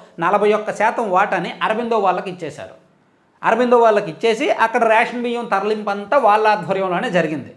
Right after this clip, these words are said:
రేషన్ బియ్యం అక్రమ తరలింపు అంతా అరబిందో ఆధ్వర్యంలో జరిగింది. అరబిందో తెలుసుగా ఎవరిదో.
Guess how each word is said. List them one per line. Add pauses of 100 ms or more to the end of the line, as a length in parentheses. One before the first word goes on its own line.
రేషన్
బియ్యం
అక్రమ
తరలింపు
అంతా (220)
అరబిందో
ఆధ్వర్యంలో
జరిగింది. (480)
అరబిందో
తెలుసుగా
ఎవరిదో.